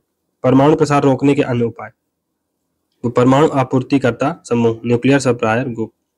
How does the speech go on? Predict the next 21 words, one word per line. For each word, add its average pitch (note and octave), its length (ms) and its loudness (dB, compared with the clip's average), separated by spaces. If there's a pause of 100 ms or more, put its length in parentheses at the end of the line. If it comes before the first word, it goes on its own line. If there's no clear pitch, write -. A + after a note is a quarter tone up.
(260)
न्यूक्लियर B2+ 420 -2
सप्लायर A2+ 500 -6
ग्रुप, - 240 -12
एनएसजी, A#2 580 -4 (680)
इसकी - 160 0
स्थापना D#3+ 340 2
भारत D3+ 300 0
के - 100 2
परमाणु C#3 360 2
परीक्षण C3 360 -4
के B2+ 80 -8
बाद A#2+ 260 -4
की A#2+ 100 -4
गई। A#2+ 220 -6 (240)
इसकी - 180 -2
स्थापना C#3+ 260 0
उन्नीस C#3 140 2
सौ C#3+ 60 0
चौहत्तर C3 380 -4
में C3 100 -2
हुई। B2 240 -4